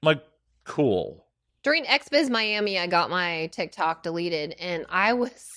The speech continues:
Speaker 2: so upset. I have never gotten a social media, uh, account deleted. Thank you. Thank you so far. But I had a ton of O F subscribers from TikTok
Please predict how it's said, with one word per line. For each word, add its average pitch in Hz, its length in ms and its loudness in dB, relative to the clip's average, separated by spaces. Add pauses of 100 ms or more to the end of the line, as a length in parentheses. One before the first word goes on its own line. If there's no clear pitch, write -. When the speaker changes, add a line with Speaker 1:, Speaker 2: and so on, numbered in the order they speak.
(160)
Speaker 2:
so 339 480 2 (100)
upset. 339 640 -12 (520)
I 285 100 6
have 339 120 10
never 277 300 6
gotten 254 260 6
a 247 40 -2
social 254 320 0
media, 254 520 0 (540)
uh, 220 300 4 (100)
account 233 400 0
deleted. 240 500 4
Thank 196 380 -10
you. 202 500 -10 (480)
Thank 190 240 -16
you 208 180 -10
so 208 220 -6
far. 202 400 -2 (500)
But 247 440 6 (200)
I 233 160 0
had 277 460 0
a 220 80 0
ton 262 540 -4
of 208 160 -4
O 202 160 0
F 220 160 2
subscribers 180 680 -6
from 180 180 -12
TikTok - 680 -12